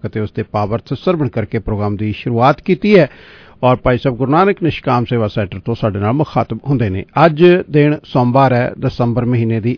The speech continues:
ਵੀਹ ਤਰੀਕ ਹੋ ਗਈ ਹੈ। ਅੱਠ ਵੱਜ ਕੇ ਅਠੱਤੀ ਮਿੰਟ ਦਾ ਇਸ ਸਮੇਂ ਸਮਾਂ ਹੈ। ਗ੍ਰੇਟਰ ਟੋਰਾਂਟੋ ਏਰੀਆ ਦੇ ਵਿੱਚ ਤਾਪਮਾਨ ਇਸ ਸਮੇਂ ਮਾਈਨਸ ਤਿੰਨ ਡਿਗਰੀ ਸੈਲਸੀਅਸ ਦੇ ਵਿੱਚ ਹੈ। ਅੱਗੇ ਚੱਲ ਕੇ ਇਹ ਤਾਪਮਾਨ ਪਲੱਸ ਦੇ ਵਿੱਚ ਹੋ ਜਾਏਗਾ। ਸੋ ਅੱਜ ਤਿੰਨ ਡਿਗਰੀ ਸੈਲਸੀਅਸ ਦੇ ਉੱਤੇ ਤਾਪਮਾਨ ਟਿਕਿਆ ਰਹੇਗਾ। ਰਾਤ ਨੂੰ ਘੱਟ ਕੇ ਇਹ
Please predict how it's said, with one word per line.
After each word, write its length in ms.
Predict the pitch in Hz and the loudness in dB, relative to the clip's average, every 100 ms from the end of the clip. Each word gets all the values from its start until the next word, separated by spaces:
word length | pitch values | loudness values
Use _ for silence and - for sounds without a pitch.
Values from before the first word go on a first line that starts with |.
| 120 | -2
ਵੀਹ 180 | 143 151 | -2 0
ਤਰੀਕ 220 | 127 123 | -2 -2
ਹੋ 120 | 117 117 | -2 0
ਗਈ 220 | 160 127 | 2 2
ਹੈ। 120 | 117 - 127 | -2 -4 -6
ਅੱਠ 180 | - 117 | -4 -4
ਵੱਜ 220 | 117 - | -4 -4
ਕੇ 160 | 127 - | -6 -6
ਅਠੱਤੀ 580 | 135 - 170 _ - 156 | -4 -2 -2 _ -2 2
ਮਿੰਟ 220 | 135 120 - | 2 -2 -2
ਦਾ 120 | 123 - | -4 -4
ਇਸ 160 | 131 | -6
ਸਮੇਂ 300 | - 120 120 - - - - - | -2 -2 -2 -6 -16 -20 -20 -4
ਸਮਾਂ 320 | - 185 170 | 2 4 4
ਹੈ। 100 | 147 _ - _ 127 | 0 _ -20 _ 0
ਗ੍ਰੇਟਰ 240 | 160 - | 0 2
ਟੋਰਾਂਟੋ 320 | 160 180 175 | 0 4 4
ਏਰੀਆ 140 | 165 156 | 4 4
ਦੇ 80 | 156 | 2
ਵਿੱਚ 160 | 156 - | 2 4
ਤਾਪਮਾਨ 380 | 135 - 147 | 2 2 0
ਇਸ 80 | 135 | 0
ਸਮੇਂ 240 | - 135 127 | 0 2 2
ਮਾਈਨਸ 360 | 120 139 156 | 4 4 2
ਤਿੰਨ 220 | - 147 | 2 0
ਡਿਗਰੀ 220 | 147 139 151 | 2 2 2
ਸੈਲਸੀਅਸ 380 | 151 139 156 | 2 0 0
ਦੇ 60 | 147 | 2
ਵਿੱਚ 220 | 147 135 | 2 2
ਹੈ। 80 | 165 | 2
ਅੱਗੇ 140 | 113 | 2
ਚੱਲ 180 | 123 120 | 0 -2
ਕੇ 140 | - 120 | -2 0
ਇਹ 160 | 113 | 0
ਤਾਪਮਾਨ 380 | - 110 107 113 | 0 -2 -2 -4
ਪਲੱਸ 280 | - 139 - | 0 0 2
ਦੇ 100 | 160 | 2
ਵਿੱਚ 180 | 147 135 | 2 0
ਹੋ 120 | 147 | 4
ਜਾਏਗਾ। 360 | 160 165 143 - _ _ _ _ _ _ _ _ - - | 4 4 2 0 _ _ _ _ _ _ _ _ -8 2
ਸੋ 160 | 139 | 4
ਅੱਜ 180 | 143 143 156 147 | 4 6 6 4
ਤਿੰਨ 160 | 170 175 | 2 4
ਡਿਗਰੀ 240 | 156 151 | 4 2
ਸੈਲਸੀਅਸ 380 | - 139 - 131 | 2 0 0 -2
ਦੇ 60 | 131 | -2
ਉੱਤੇ 180 | 143 | -2
ਤਾਪਮਾਨ 340 | 131 131 127 127 | 0 0 0 -2
ਟਿਕਿਆ 280 | 139 123 147 | -2 2 2
ਰਹੇਗਾ। 300 | 143 139 135 | 2 2 4
ਰਾਤ 200 | 120 120 | 2 0
ਨੂੰ 100 | 135 127 | -2 -2
ਘੱਟ 120 | 110 | -2
ਕੇ 200 | 117 117 | -2 -2
ਇਹ 120 | 120 | -2